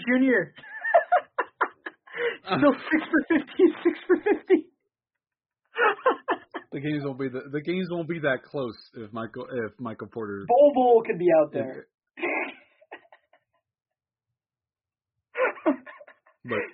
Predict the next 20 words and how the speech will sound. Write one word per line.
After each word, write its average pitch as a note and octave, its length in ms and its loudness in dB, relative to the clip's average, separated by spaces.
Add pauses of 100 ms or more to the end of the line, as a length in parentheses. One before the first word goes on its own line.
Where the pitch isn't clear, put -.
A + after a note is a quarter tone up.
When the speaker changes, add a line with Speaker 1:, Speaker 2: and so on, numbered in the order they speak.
(100)
Speaker 2:
I, A#2+ 140 -2
Speaker 1:
You C#3 120 -2
Speaker 2:
I A#2 140 -6
Speaker 1:
could A#2 120 -8
Speaker 2:
don't A#2 100 -6
Speaker 1:
see, - 60 -6
Speaker 2:
like G#3 140 -4
Speaker 1:
you F#3+ 80 -8
Speaker 2:
Paul G#3 100 -4
Speaker 1:
could G#3 100 -4
see, G#3 60 -12
Speaker 2:
George. A3+ 240 -8
Speaker 1:
<laughs> D#4 60 -20
you A#3+ 320 0 (120)
could F4 100 2 (140)
see A3+ 100 -6 (120)
the G3 60 -6
look E3+ 220 -2
on D3+ 220 -2
Zach's D3 260 -8